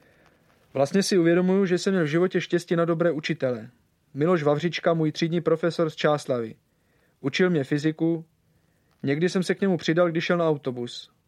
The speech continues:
Ptával jsem se ho na věci, které mě zaujaly. Chtěl jsem jim dokonale rozumět. Trpělivě mi vysvětloval všecko, co jsem si přál vědět. A s lečím jsem se mu i svěřil, i s tím, že chci být letcem.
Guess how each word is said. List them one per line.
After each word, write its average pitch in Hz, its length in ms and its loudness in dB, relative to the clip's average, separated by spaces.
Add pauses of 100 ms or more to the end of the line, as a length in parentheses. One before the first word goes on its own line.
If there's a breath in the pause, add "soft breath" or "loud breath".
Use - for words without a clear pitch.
(220)
Ptával 160 380 2
jsem 180 140 -4
se 180 120 -2
ho 170 60 2
na 143 100 2
věci, 160 260 0
které 165 240 0
mě 160 120 0
zaujaly. 135 520 0 (1000)
Chtěl - 280 0
jsem 180 180 0
jim 170 100 0
dokonale 165 440 4
rozumět. 143 460 0 (280)
Trpělivě 175 460 0
mi 170 120 0
vysvětloval 160 420 0
všecko, 175 520 -4 (260)
co - 120 -4
jsem 160 200 -2
si 160 120 -4
přál 151 280 0
vědět. 131 440 -6 (1120)
A - 80 -14
s - 80 -10
lečím 151 300 2
jsem 175 220 -2
se 180 120 -2
mu 180 120 0
i 170 60 -2
svěřil, 139 440 -2 (120)
i 139 100 -4
s - 100 -8
tím, 165 180 0
že 160 120 0
chci - 180 -2
být 156 160 0
letcem. 135 540 -4